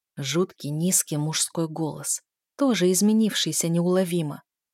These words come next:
словно ставший частью какого-то смертоносного заклятия. Я хочу кричать, но зажмуриваюсь, когда окровавленные руки поднимаются к моим щекам,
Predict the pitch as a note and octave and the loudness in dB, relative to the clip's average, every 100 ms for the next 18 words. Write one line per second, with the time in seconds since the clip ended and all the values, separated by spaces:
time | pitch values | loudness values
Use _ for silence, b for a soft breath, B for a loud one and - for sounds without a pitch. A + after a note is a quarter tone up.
0 | _ - - B3+ A3+ A3+ B3+ C4+ C4 A#3+ | _ -10 2 4 4 4 4 2 0 -4
1 | G#3+ - C4+ - - G#3+ G#3 G#3 C4 A3 | -4 0 0 0 -4 -6 -4 2 2 2
2 | G#3+ G3 A3 G3+ - G#3 G#3+ G#3 G3+ F#3+ | -2 0 0 0 0 2 2 0 0 2
3 | F#3 E3+ F3 F3 D3+ C3+ - D#3 - _ | 2 2 2 0 -2 -4 -12 -14 -18 _
4 | _ _ _ _ _ _ - D#3+ F#3 - | _ _ _ _ _ _ -6 -2 0 0
5 | F#3 G3+ - F#3+ - G#3 F#3 C#3+ - _ | -2 -4 -2 -2 0 0 0 -2 -12 _
6 | - G#3 G3+ G#3 G3+ G#3+ A3+ G#3+ F3 D3 | 0 4 4 4 4 4 6 6 2 0
7 | D3+ - F3+ E3 F3 E3+ F3+ F3 F#3 F3 | -2 -2 -2 2 2 2 2 2 4 4
8 | E3+ E3 D#3+ G3 G3 - E3 F3+ F3+ G#3 | 2 2 0 -2 -4 -4 0 2 4 4
9 | F#3 - F3+ G3 F#3+ F#3 A3 G#3+ G3 D#3+ | 2 0 0 0 2 0 -2 -2 -2 -2